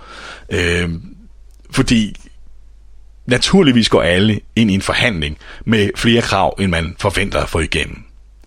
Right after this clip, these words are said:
Men det betyder også, at man skal lire lidt på kravene og file lidt på kravene undervejs, for at kunne nå et kompromis. Og det lader det altså ikke til, at nogen af parterne har gjort her.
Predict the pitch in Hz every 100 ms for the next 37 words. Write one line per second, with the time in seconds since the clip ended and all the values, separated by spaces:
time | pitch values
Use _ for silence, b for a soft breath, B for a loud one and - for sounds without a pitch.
0 | - B B B B B 85 123 139 165
1 | 139 117 135 120 - 113 - - - 135
2 | 127 139 147 127 - - 113 80 82 -
3 | - 120 127 113 - - 98 78 73 76
4 | 73 71 76 - - - - - 87 92
5 | 104 95 87 - 98 - 87 - 76 71
6 | - B B - 139 131 131 104 82 90
7 | 85 - - 76 - 67 - 57 65 76
8 | - 67 69 71 80 - - - -